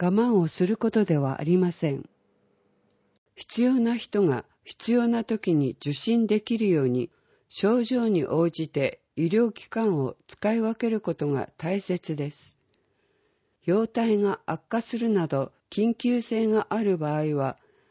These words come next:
迷わず救急医療機関を受診しましょう。あると安心なかかりつけ医。万が一急病になった時などに、安心して救急医療が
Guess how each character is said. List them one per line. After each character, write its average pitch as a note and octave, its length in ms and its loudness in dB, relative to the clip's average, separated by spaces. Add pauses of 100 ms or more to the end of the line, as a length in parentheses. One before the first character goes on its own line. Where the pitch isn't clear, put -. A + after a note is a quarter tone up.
(120)
迷 G#3+ 240 4
わ G#3+ 180 4
ず C3 300 2 (120)
救 A#3 240 2
急 A3+ 260 2
医 G#3 120 6
療 A3 260 6
機 - 160 -12
関 G3 340 2
を C3+ 220 2
受 - 200 -2
診 A3 300 2
し G#3 160 0
ま F#3+ 160 4
し - 160 -2
ょ C#3+ 140 0
う。 - 80 -8 (1900)
あ A3 120 0
る A3 140 -2
と D3 280 -2
安 G3+ 200 2
心 G3+ 380 0
な F#3 200 -2 (100)
か E3+ 140 -8
か A3 180 -2
り G#3+ 120 -4
つ - 160 -14
け F3+ 140 -2
医。 A#2 200 -6 (1300)
万 A#3 260 2
が G3 140 0
一 D3 420 -4 (160)
急 A3 280 0
病 A#3 220 2
に A3 160 2
な G3+ 160 0
っ - 40 -6
た G3+ 180 -4
時 E3+ 300 -2
な D#3 160 0
ど D3+ 100 -2
に、 B2+ 280 -2 (500)
安 G#3 200 0
心 A3+ 280 -2
し - 80 -10
て F#3 260 -2 (140)
救 A3+ 240 -2
急 A#3 280 -2
医 A3 60 -2
療 G#3+ 260 2
が C#3 200 0